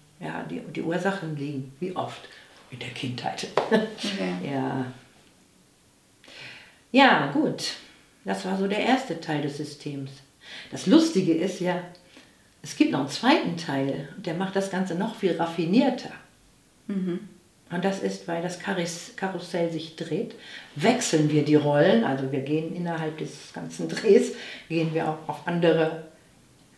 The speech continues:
Speaker 1: äh, Fahrgeschäfte, heißt das, glaub ich. Also so ein,
Speaker 2: Mhm.
Speaker 1: dass man wechselt, zum Beispiel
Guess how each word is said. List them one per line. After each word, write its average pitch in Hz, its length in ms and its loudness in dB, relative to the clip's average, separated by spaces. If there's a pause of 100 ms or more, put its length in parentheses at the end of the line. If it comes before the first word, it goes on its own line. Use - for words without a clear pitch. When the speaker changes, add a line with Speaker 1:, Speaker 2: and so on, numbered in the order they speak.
(100)
Speaker 1:
äh, 151 220 -6
Fahrgeschäfte, 147 1000 0
heißt - 160 -10
das, - 160 -14
glaub - 200 -8
ich. - 60 -14 (240)
Also 160 240 8
so 151 120 2
ein, 135 180 0
Speaker 2:
Mhm. 190 380 -4
Speaker 1:
dass 208 140 2
man 180 260 4
wechselt, 214 500 4
zum 165 140 -2
Beispiel 226 760 2